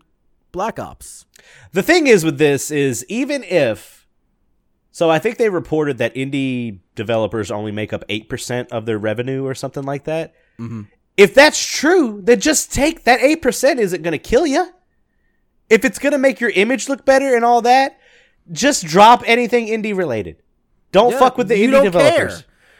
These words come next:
Speaker 1: You don't
Speaker 2: That's
Speaker 1: care. You, you've,
Speaker 2: you
Speaker 1: you've
Speaker 2: don't.
Speaker 1: already shown that you don't fucking give a shit. So just
Speaker 2: You
Speaker 1: drop them.
Speaker 2: But no, it's not now that, no, it's, that's not what it is.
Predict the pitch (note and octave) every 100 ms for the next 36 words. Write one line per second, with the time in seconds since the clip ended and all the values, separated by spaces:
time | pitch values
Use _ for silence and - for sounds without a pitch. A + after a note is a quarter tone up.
0 | _ D#3 G3+ G#3 A3 B3 A3+ E3+ F2+ D#2+
1 | B2+ F#3 F#3 G#3 B2+ F3 - G#3 F#3+ B3+
2 | C4+ B3+ C4+ C4+ B3 F3+ D#3 A#2+ - -
3 | G#2 F#2 D#2+ - - - _ _ _ -
4 | G3+ G3+ - G#3+ A#3 - B2 F2 C#3 _
5 | _ _ _ _ _ _ _ _ G#3 G#3+
6 | A3+ F#3+ - A3 F3 F3+ F#3 A3 G3 F3+
7 | F3+ G#3+ D#3 - - D3 - D3 E3+ F3+
8 | A#3+ D3